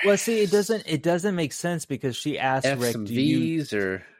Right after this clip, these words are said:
Speaker 1: <laughs> do you trust him?" And Rick, like, and it's so weird, right? And I was talking about this with Taylor too, because it was, it's an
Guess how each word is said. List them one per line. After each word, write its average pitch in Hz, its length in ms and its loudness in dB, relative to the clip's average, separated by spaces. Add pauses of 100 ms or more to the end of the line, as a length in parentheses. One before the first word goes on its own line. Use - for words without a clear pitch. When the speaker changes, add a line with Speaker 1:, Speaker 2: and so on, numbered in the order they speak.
(920)
Speaker 1:
<laughs> - 960 -4
do 139 100 0
you 147 200 0
trust - 560 0
him?" 107 380 -8
And 123 260 -2
Rick, 180 300 2
like, 117 280 -2 (120)
and 180 160 4
it's 185 120 -2
so 339 300 -2
weird, 117 480 -6
right? 151 260 0
And 156 100 -6
I 170 80 -2
was 170 140 -4
talking 254 440 0
about 135 280 2
this 117 200 -6
with 107 140 -8
Taylor 120 420 -2
too, 101 320 -4
because 98 320 -8
it 113 60 -4
was, 107 340 -8
it's 123 260 -6
an 110 100 -6